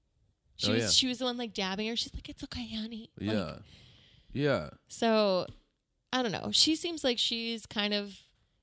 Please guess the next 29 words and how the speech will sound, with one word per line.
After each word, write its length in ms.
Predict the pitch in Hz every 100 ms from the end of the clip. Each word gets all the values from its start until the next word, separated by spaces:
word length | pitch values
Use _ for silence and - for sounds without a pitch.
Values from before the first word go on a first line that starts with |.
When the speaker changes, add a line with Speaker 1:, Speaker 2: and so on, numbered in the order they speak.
| _
Speaker 1:
at 140 | 233 214
least 260 | 214 208 -
trying 220 | 208 202
to 60 |
be 120 | 196 202
supportive 560 | - - 185 175 180
of 140 | 180 175
the 120 | 180
other 180 | 175 175
women. 300 | 175 175 165
I 40 | 185
haven't 240 | 190 175
seen 140 | 180 175
that 140 | -
from 140 | -
Sydney 300 | 185 - -
at 80 | -
all. 240 | - - 190 _ - - _
Speaker 2:
No. 400 | - 101 90 82 - _ _
Sydney's, 280 | - - 110
like, 80 | 98
real 160 | 98 90
kinda 200 | - 87
like, 220 | 80 57 - _ _
yeah. 440 | 120 143 127 101 80
And 100 | 135
then 80 | 170
Alea, 180 | 165 214
like, 160 | 170